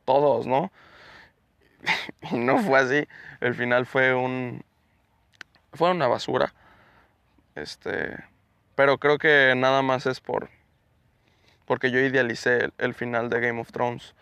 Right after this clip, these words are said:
Así como todos. No, no sé en realidad si es malo el final o no. Creo que estoy nublado por,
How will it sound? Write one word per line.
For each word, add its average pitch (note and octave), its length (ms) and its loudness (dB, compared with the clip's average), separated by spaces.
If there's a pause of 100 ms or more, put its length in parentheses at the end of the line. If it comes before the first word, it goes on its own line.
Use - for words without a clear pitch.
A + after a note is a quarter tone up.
(120)
Así D3 240 2
como E3+ 260 0
todos. - 520 0 (2000)
No, A#2+ 460 0
no C3 160 0
sé C#3 280 4
en C3 100 2
realidad B2+ 560 4
si C3 220 -2
es B2+ 200 2
malo B2 380 2
el A#2+ 100 -2
final A#2+ 360 -2
o A#2+ 60 -2
no. B2+ 280 -6 (400)
Creo B2 200 -2
que A#2+ 400 0 (1080)
estoy C3 380 0
nublado B2 480 2
por, - 340 -6